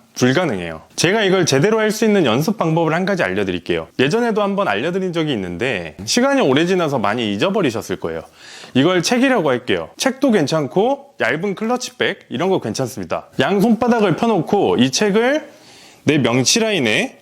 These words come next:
쭉 뻗어놓습니다. 그리고 내 명치와 이 책이 동시에 출발해서 그냥 아예 연결이 되어 있다 생각하고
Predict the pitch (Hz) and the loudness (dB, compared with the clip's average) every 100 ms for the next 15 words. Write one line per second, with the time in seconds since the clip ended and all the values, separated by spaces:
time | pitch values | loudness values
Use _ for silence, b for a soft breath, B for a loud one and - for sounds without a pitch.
0 | _ - 208 233 196 214 226 208 - 104 | _ -4 0 0 0 0 0 0 -2 -4
1 | 95 87 - _ - 120 120 196 277 - | -2 -4 -6 _ -2 0 2 2 0 -4
2 | B B - 143 165 120 131 120 190 175 | B B -2 0 2 0 -2 -2 0 2
3 | 185 240 277 - - 156 131 247 226 247 | 2 -2 -4 -6 -2 0 0 -2 0 0
4 | 151 90 - 147 185 254 220 - 185 165 | 0 -4 -2 2 2 2 0 0 0 0
5 | 131 110 135 262 - - 185 220 135 185 | -2 0 -2 -4 -6 0 2 2 0 0
6 | 139 117 156 262 208 131 156 156 147 143 | -2 -2 -2 -2 0 0 0 -2 -6 -4
7 | 127 - 101 185 107 82 | -6 -6 -2 0 -2 -6